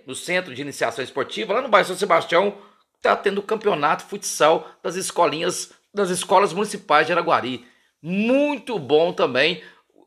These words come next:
pô, o cie pra funcionar e incentivar essa criançada a praticar esporte. Mas nem tudo são flores.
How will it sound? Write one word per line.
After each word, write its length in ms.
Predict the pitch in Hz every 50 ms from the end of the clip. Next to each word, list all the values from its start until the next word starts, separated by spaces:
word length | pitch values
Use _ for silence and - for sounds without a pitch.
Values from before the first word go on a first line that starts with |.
| _ _ _
pô, 340 | - 208 202 160 117 101 - -
o 80 | 190
cie 380 | 180 - - 196 175 156 156 156
pra 140 | 156 160 151
funcionar 760 | 160 190 - - 240 220 170 156 175 202 - - - - _ _
e 120 | 202 214
incentivar 840 | 220 214 - 220 185 - 180 - 120 131 143 151 147 - - - _
essa 180 | - 131 - 165
criançada 840 | - - 175 170 143 123 117 - - - 120 123 123 127 123 - - - _ _ -
a 120 | 127 135
praticar 640 | - 131 127 - - - - - 117 120 120 - - - _ _ _ _ _ _ _ _ -
esporte. 880 | 131 - - - _ - 135 131 113 107 - - - - - - - _ _ _ _ _ _ _ _ _ _
Mas 880 | 254 247 247 233 214 214 214 220 233 226 - - - - - - - _ _ _ _ _ _ _ _
nem 260 | 196 202 208 208 190
tudo 360 | - - - 165 170 131 156 147
são 260 | - 160 151 139 120
flores. 920 | - - - 110 120 123 127 123 117 104 95 87 82 - - - - -